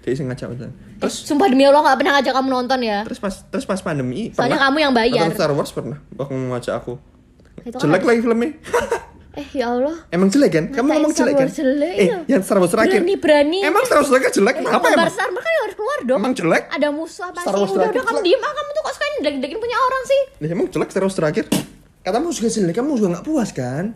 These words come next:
Speaker 2: Iya, kurang sih tapi.
Speaker 1: Lah, iya.
Speaker 2: Tapi nontonnya sama kamu soalnya sedih banget, serius.
Speaker 1: Hah?
Speaker 2: Pulang Surabaya kan kamu itu? Habis pulang dari Surabaya terus
Speaker 1: Habis
Speaker 2: kamu
Speaker 1: pulang dari
Speaker 2: ajak.
Speaker 1: Surabaya, terus balik ke sini. Eh, Surabaya?
Speaker 2: Iya.
Speaker 1: Nggak Wonogiri?
Speaker 2: Surabaya itu.
Speaker 1: Surabaya?
Speaker 2: Pokoknya kita balik lama,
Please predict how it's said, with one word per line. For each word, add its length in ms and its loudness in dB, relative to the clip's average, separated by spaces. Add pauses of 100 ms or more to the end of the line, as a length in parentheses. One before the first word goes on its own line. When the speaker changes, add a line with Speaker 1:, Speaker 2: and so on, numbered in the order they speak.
(120)
Speaker 2:
Iya, 320 -4 (140)
kurang 360 -6
sih 140 -10
tapi. 220 -10
Speaker 1:
Lah, 120 -10
iya. 340 -4 (420)
Speaker 2:
Tapi 200 -12 (120)
nontonnya 320 -10
sama 160 -10
kamu 260 -10
soalnya 260 -10
sedih 140 -8
banget, 320 -8 (160)
serius. 400 -10 (580)
Speaker 1:
Hah? 140 -12
Speaker 2:
Pulang 160 -6
Surabaya 420 -4
kan 140 -8
kamu 260 -8
itu? 360 -10
Habis 200 -8
pulang 160 -8
dari 140 -6
Surabaya 360 -10
terus 120 -8
Speaker 1:
Habis 80 -8
Speaker 2:
kamu 80 -8
Speaker 1:
pulang 100 -4
dari 140 -6
Speaker 2:
ajak. 60 -8
Speaker 1:
Surabaya, 500 -8 (320)
terus 160 -14
balik 240 -12
ke 60 -16
sini. 260 -16 (160)
Eh, 180 -10
Surabaya? 600 -2 (220)
Speaker 2:
Iya. 300 -12 (260)
Speaker 1:
Nggak 160 -6
Wonogiri? 460 -4 (880)
Speaker 2:
Surabaya 420 -10
itu. 140 -16
Speaker 1:
Surabaya? 300 -4
Speaker 2:
Pokoknya 180 -6
kita 180 -10
balik 220 -12
lama, 320 -12